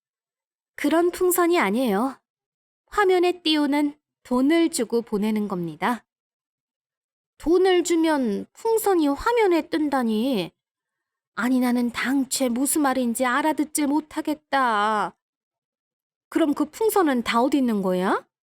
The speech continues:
어떤 여자 통장으로 다 들어갔겠죠. 아이고,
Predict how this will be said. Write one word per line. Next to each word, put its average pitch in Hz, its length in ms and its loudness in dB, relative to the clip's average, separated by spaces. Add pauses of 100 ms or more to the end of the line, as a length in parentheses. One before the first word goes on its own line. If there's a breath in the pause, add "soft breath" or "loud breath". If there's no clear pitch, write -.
(480)
어떤 339 420 0
여자 320 220 2
통장으로 359 640 0
다 240 240 -4
들어갔겠죠. 240 920 -4 (1400)
아이고, 254 400 -2